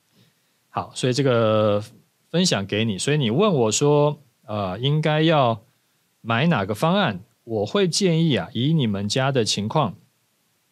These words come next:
就是三个一起买会是最适合的。然后因为三个都对你们有帮助。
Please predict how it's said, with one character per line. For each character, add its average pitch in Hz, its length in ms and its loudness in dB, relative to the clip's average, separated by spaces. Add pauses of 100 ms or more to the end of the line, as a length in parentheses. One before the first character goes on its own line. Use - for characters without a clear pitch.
(140)
就 120 180 0
是 113 320 0
三 151 300 0
个 120 160 0
一 123 60 0
起 123 180 -2
买 101 220 -4
会 95 480 -2
是 107 300 -4
最 107 260 -2
适 156 240 0
合 101 160 -4
的。 101 200 -4 (440)
然 95 100 -8
后 113 100 -2
因 127 140 0
为 120 240 0
三 160 320 -2
个 127 140 0
都 123 180 0
对 123 180 0
你 95 80 -4
们 90 140 -4
有 98 100 -2
帮 101 220 -4
助。 117 260 -4